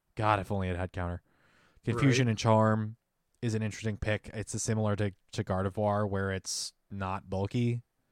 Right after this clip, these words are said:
Speaker 1: Uh, Leaf Blade can help, but I don't see it as being, uh, no, Leaf Blade's a staple here. S-,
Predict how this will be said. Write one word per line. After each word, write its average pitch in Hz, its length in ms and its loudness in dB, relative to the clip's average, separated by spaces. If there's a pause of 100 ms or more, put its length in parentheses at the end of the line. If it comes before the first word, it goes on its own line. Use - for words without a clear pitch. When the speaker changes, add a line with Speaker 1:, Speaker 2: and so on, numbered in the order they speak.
(640)
Speaker 1:
Uh, 85 260 -12 (200)
Leaf 110 340 -2
Blade 110 540 2
can 101 340 -6
help, 110 540 -4
but 107 120 -2
I 101 120 -2 (140)
don't 123 340 -2
see - 420 -8
it 107 160 -6
as 101 180 -8
being, 98 640 -4 (2000)
uh, 190 580 -4
no, 170 360 2
Leaf 151 180 0
Blade's 151 220 4
a 120 60 2
staple 95 400 -2
here. 85 280 -6 (160)
S-, - 140 -18